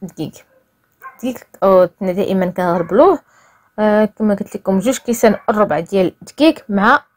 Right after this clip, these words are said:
خماره واحده. وفران درناه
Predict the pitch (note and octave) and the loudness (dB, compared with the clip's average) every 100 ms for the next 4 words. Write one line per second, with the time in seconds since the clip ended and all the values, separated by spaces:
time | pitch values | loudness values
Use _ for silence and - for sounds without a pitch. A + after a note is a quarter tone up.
0 | - - G3+ G3+ A#3 D4+ C#4+ B3 - - | -20 -10 -4 0 2 2 2 0 -2 -12
1 | - _ _ - - _ _ _ _ _ | -14 _ _ -20 -20 _ _ _ _ _
2 | _ _ _ _ _ _ _ _ _ _ | _ _ _ _ _ _ _ _ _ _
3 | _ _ _ _ _ _ _ _ _ _ | _ _ _ _ _ _ _ _ _ _
4 | _ _ _ _ - B3 - A3 G#3+ F#3 | _ _ _ _ -8 -4 -2 0 2 0
5 | G3 - - _ G#3 G#3+ G#3 G3+ | -6 -20 -20 _ 0 2 2 0